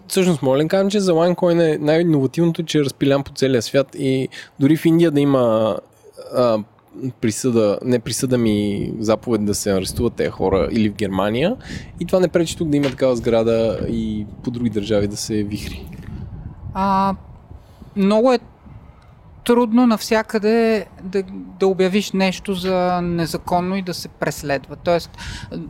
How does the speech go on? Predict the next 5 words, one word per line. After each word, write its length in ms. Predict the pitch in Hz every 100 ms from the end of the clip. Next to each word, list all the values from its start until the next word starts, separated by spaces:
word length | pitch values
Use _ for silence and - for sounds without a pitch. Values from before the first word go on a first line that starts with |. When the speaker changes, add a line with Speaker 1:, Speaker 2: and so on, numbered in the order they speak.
| - -
Speaker 2:
м, 160 | 202 196
сигнали, 800 | - - - - 175 190 214 208
червени 500 | - 196 180 202 190
лампички, 640 | 180 180 170 - - - 170
OneCoin, 800 | 170 175 175 - 170 175 175